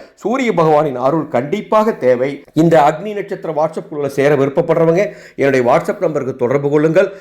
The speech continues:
அதனுடைய பதிவு விவரத்தை தருகின்றேன். அட்சய திருதியை, அட்சய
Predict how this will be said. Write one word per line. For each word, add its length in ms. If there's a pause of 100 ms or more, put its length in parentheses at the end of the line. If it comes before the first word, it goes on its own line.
(120)
அதனுடைய 440
பதிவு 400
விவரத்தை 420
தருகின்றேன். 600 (380)
அட்சய 540
திருதியை, 720 (260)
அட்சய 640